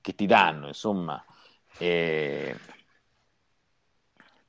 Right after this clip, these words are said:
non è il Napoli che avrebbe meritato di pareggiare, ma è il City che avrebbe meritato di non vincere alla fine, per come la...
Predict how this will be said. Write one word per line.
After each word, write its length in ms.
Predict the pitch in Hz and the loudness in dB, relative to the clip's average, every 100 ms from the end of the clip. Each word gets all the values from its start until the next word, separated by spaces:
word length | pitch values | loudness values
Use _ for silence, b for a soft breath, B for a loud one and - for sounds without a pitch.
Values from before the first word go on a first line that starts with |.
| _ - | _ 0
non 180 | 127 | 6
è 60 | 190 | 8
il 120 | 185 | 8
Napoli 400 | 156 151 117 107 | 10 8 8 4
che 60 | 101 | 4
avrebbe 260 | 98 98 | 2 2
meritato 500 | 95 92 92 95 87 | 0 0 0 0 0
di 120 | 90 - | -2 -6
pareggiare, 560 | 82 82 95 92 117 | -6 -4 4 6 6
ma 100 | 113 | 4
è 40 | 101 | 0
il 120 | 92 | -2
City 340 | - 120 - | 0 0 2
che 60 | 87 | -2
avrebbe 200 | 92 90 | -2 -4
meritato 260 | 92 110 | -2 -2
di 80 | 104 | 0
non 140 | 92 87 | -6 0
vincere 400 | 104 82 - 78 | 2 2 -4 -4
alla 100 | 80 | -4
fine, 240 | 95 76 | -8 -8
per 160 | - - | -14 -6
come 240 | 98 90 | -4 0
la... 180 | 90 | 0